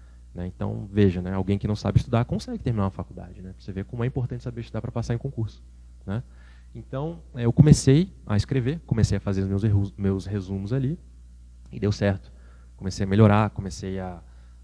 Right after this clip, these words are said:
progredir, comecei a aprender coisas que eu nem, é, tinha conseguido aprender na época da faculdade. E,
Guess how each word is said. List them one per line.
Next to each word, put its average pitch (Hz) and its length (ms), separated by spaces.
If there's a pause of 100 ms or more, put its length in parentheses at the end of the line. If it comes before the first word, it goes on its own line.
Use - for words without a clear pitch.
(100)
progredir, 104 560
comecei 98 320
a 104 40
aprender 120 360
coisas 117 300
que - 100
eu 127 80
nem, 139 560 (120)
é, 95 280 (320)
tinha 117 180
conseguido 107 320
aprender 98 460 (120)
na 95 100
época 95 180
da 95 60
faculdade. 120 600 (640)
E, 156 260